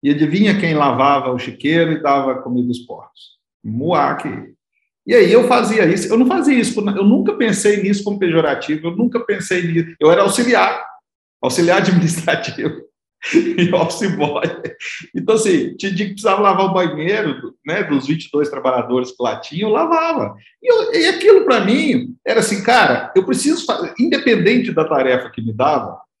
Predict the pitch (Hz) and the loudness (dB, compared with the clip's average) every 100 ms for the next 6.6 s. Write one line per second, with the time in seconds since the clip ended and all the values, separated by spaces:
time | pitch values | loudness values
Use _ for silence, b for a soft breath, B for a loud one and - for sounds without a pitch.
0 | _ - 160 170 214 214 165 123 143 139 | _ 0 2 2 2 2 2 2 2 2
1 | 123 113 101 85 - 160 160 220 175 123 | 2 2 -2 -6 -10 -4 2 4 4 2
2 | - - _ _ - 139 156 175 202 233 | -2 -8 _ _ -8 -6 -4 -2 0 2
3 | 240 - - 151 123 156 160 139 - 180 | 2 -2 -4 -4 -2 -4 -4 -8 -6 -4
4 | 196 202 190 190 180 175 170 - 170 147 | -4 -2 -2 0 0 0 -2 -2 -2 -2
5 | 202 196 175 143 - 139 131 131 135 135 | -2 -4 -6 -8 -4 -4 -4 -6 -6 -4
6 | 127 120 120 117 - | -4 -4 -4 -4 -6